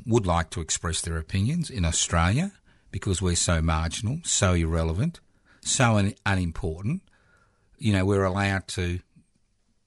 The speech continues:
linger on. That's the difference. But the laws are there. The laws are there if they need to be put in place.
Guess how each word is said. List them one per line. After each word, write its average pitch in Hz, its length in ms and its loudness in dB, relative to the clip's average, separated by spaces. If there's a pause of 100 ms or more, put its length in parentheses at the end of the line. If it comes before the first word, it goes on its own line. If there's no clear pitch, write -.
(600)
linger 101 340 0
on. 143 200 -4 (1080)
That's 113 200 -4
the 120 100 -2
difference. 113 400 -4
But - 120 -10
the 110 80 4
laws 131 460 4
are 107 200 -2
there. 80 360 -4 (840)
The 92 80 -8
laws 131 560 -2 (100)
are 82 160 -8
there 107 500 -6 (380)
if 90 180 -8
they 82 200 -6
need 104 480 0
to - 100 -16
be 85 100 -10
put 80 220 -8
in 78 160 -6
place. - 800 -4